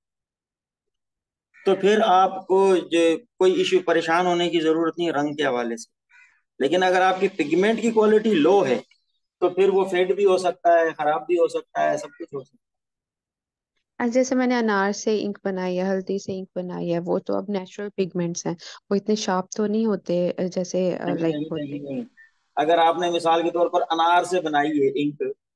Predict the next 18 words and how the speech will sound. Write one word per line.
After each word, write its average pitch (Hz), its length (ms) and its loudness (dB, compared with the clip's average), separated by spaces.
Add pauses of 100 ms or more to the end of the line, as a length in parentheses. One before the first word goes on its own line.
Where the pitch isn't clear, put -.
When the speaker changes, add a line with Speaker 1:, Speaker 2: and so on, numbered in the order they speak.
(200)
Speaker 1:
तो - 60 -8
उसका 175 300 0
मैं 180 80 2
आपको 175 260 2
तरीका 170 360 0
बताता 139 380 -4
हूँ। 185 140 -8 (800)
आप 143 200 2
paper 190 280 2
के 202 80 4
ऊपर 208 200 4
एक 202 160 0
stroke 202 340 0
लगाएं 190 380 2
इंक 202 240 -2
से, - 140 -8 (580)
ठीक 190 180 2
है, - 160 -4